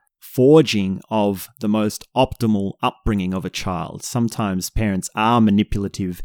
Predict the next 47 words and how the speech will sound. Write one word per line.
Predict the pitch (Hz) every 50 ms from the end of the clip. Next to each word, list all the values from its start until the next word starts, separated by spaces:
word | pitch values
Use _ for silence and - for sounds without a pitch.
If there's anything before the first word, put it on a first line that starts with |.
| - - _ _
in | - 123 127
a | 113
negative | 104 104 107 98 101 - 101 92 -
sort | - - 110 92 85
of | 90 - 87
way, | 90 95 98 90 - - - -
but | - 98 98 - - - _ _ -
it | 139 143
is | 143
a | 147 147
complex | - - - - - 160 165 165 151 - - 143 131 110 - - -
dynamic. | - 101 95 95 95 101 110 110 95 82 -
It's | 95 - - -
a | 107 101 98 - - _ _ _ _ -
whole | - - 135 135 131 117 104 95
web | 101 107 113 117 120 117 107 101
of | - 107 104 -
different | - 117 110 - 113 101 85 -
factors. | - - 123 113 113 - _ - 95 87 90 92 -
So | - - - 107 98 101 98 98 - - - _ _ _ _ -
we | 117
need | 120 147 175 -
to | - 147
go | 139 135 123 113
easy | - 120 120 139 139 131 131 117
on | 107 98
our | 92 90 87 87
parents. | - - - 113 92 90 95 104 135 - - - -
We | 110 107
need | 104 110 113 107 -
to | - 117 107 98 98 92 - _ _ _ _ -
not | 120 123 135 143 - -
hold | - 131 127 120 107 113
it | - -
so | - - 127 113
far | 104 - - 117 110 104 95
against | 92 - 110 110 117 123 - - -
them | 95 98 101
because | - 98 - 104 95
they're | 110 117 120
only | 135 156 165
doing | 139 123 120 117 110
the | 101
best | 82 - 104 - - -
that | 107 -
they | - 92 95
can. | - - - 123 123 110 95 - - 92